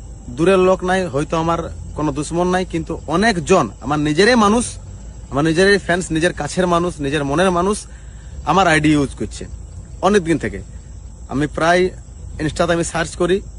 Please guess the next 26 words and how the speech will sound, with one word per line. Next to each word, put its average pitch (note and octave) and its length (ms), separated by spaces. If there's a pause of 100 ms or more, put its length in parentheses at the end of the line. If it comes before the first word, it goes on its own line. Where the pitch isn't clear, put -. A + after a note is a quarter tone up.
সিঙ্গার D#3+ 320
কুন্দন D#3+ 300
লিখে D#3+ 240
দিই, F3+ 260 (320)
অনেকটা G3 400
আইডি E3 340 (220)
শো C#3 200
করে B2 140
ওইখানে, A2 340 (200)
আট C3+ 120
দশটা C#3+ 280
প্রায় A#2+ 280
আইডি। G2 200 (800)
তো A#2+ 60
আমি D3 120
সমস্ত F3+ 600 (160)
যারা D3 260
আমার D#3 180
আইডি D3+ 200
চালাই, F3 380 (360)
তারাকে, C#3+ 300
ভাইরাকে C3+ 340
আমি C#3+ 140
বলতে B2 340
চাই D#3+ 260
যে E3 240